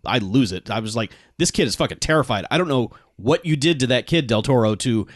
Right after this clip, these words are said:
terrify her so much, but I believe her.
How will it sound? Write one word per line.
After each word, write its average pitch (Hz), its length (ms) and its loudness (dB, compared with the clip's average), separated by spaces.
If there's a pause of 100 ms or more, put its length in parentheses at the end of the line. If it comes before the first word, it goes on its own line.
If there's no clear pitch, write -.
(200)
terrify 143 500 2
her 113 120 0
so 117 220 2
much, 107 240 0
but - 160 0
I 131 160 -2
believe 135 440 2
her. 98 220 -4